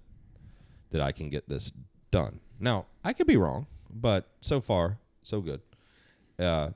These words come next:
a-, and so we're, we're riding there with the, uh, Spanish Rad, Alvaro, shout out my homie. And, uh, so I'm in the front seat, and he's, we see, I see it, and he's like,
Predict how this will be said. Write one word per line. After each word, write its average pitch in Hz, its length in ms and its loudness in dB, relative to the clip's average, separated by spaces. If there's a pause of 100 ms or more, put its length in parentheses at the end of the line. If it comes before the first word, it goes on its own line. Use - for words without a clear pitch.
(120)
a-, 87 180 -2
and 95 160 -2
so 101 280 4
we're, 98 180 4
we're 101 160 6
riding 98 320 2
there 92 160 2
with 87 160 2
the, 82 180 4
uh, 78 100 4
Spanish 92 480 2
Rad, 78 380 4 (680)
Alvaro, 76 420 0 (160)
shout 80 260 -6
out 73 120 -6
my 73 80 -6
homie. 78 240 -6 (560)
And, 82 300 -2
uh, 71 220 -2 (360)
so 107 140 0
I'm 123 120 2
in 147 60 0
the 127 60 2
front - 340 -2
seat, 147 320 2
and 85 60 -4
he's, 87 220 -6
we 92 120 -2
see, - 240 -2
I - 80 -2
see - 220 0
it, - 80 -2
and 87 60 -10
he's 95 160 0
like, 85 160 2